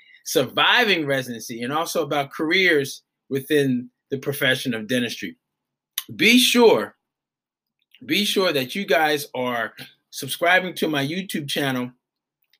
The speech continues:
Doctor Darwin Speaks, as I post videos weekly, at least two or three times a week. And I don't want you guys to, to, to miss those videos.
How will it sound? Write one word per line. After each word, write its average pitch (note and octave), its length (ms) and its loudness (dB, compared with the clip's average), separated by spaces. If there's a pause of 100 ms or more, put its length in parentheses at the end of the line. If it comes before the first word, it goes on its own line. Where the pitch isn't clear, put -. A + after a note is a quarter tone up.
(160)
Doctor D3 360 0
Darwin D3+ 400 2
Speaks, D3+ 540 -8 (500)
as B2+ 160 -2
I C#3 100 4
post D#3+ 380 0
videos D3+ 480 2
weekly, C#3 580 -2 (680)
at A#2+ 140 -8
least F#3+ 320 -4
two G3 160 -2
or F3+ 60 -2
three E3+ 220 -4
times D3+ 380 -4
a C#3 60 -2
week. C#3+ 220 0
And A#2 100 -4
I A#2 60 -2
don't D3+ 220 0
want D#3 200 -2
you D3+ 80 -6
guys C#3 320 2
to, B2 260 -4 (360)
to, A2+ 300 0
to - 120 -8
miss D3+ 260 2
those C3 240 2
videos. A#2 600 0